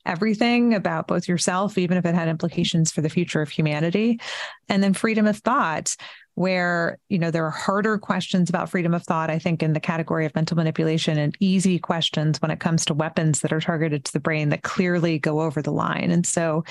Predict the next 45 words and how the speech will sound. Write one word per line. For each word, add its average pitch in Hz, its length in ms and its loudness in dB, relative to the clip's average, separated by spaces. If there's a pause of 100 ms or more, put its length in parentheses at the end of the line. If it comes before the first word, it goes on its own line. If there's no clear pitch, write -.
(420)
you 185 100 2
know, 170 200 0
really 196 360 2 (140)
try 226 160 0
to 190 100 0
lay 185 280 0
all 180 280 0
of 147 120 -6
that 160 260 -4
out 160 400 -4 (160)
to 175 120 -4
help 175 260 -2
people 160 640 -2 (460)
think 208 180 2
about 185 180 0
where 165 140 0
they 196 240 0
come 165 240 -2
out - 440 -4
on 170 180 2
those 160 280 0
rights, - 520 -4 (160)
but 175 240 0
where, 170 600 0
you 190 120 0
know, 165 100 0
to 170 140 0
make 165 260 -2 (140)
very 202 180 0
clear 202 480 0
and 170 140 2
to 180 80 0
show 180 180 0
my 190 420 0 (120)
cards 170 520 -2
on 165 140 0
where 165 180 0
I 202 200 -2
come 170 200 -2
out - 360 -2
on 160 460 2 (440)
how 180 220 -2
we 170 160 2
ought 160 180 -2
to 156 340 -2